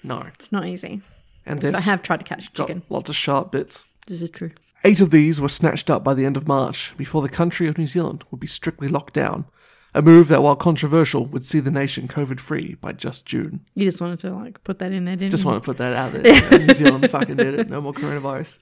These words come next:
Speaker 1: Too bad I'm not there. Uh, <laughs> two birds remained. Capture operations would not be able to continue during the lockdown.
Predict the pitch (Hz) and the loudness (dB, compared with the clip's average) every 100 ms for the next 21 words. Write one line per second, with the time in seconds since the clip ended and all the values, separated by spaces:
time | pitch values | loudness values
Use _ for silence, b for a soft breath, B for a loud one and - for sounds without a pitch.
0 | _ - 131 123 135 - - 147 147 B | _ -12 -8 -6 -6 -6 -6 -8 -10 B
1 | B - - - - 320 381 - - 359 | B -2 0 4 6 8 8 8 4 4
2 | - 330 - 330 - _ _ b b - | 6 4 6 2 2 _ _ b b 2
3 | 208 185 180 143 147 151 120 135 - _ | 6 8 8 6 4 4 2 -4 -14 _
4 | _ - 170 - 139 135 135 139 147 160 | _ -2 -2 0 0 0 0 -2 -8 -10
5 | - - - 131 135 120 135 120 180 160 | -14 -14 -8 -4 -2 0 -2 -4 -8 -6
6 | 156 127 117 127 - 127 143 - - - | -4 -4 -6 -8 -6 -6 -6 -8 -12 -12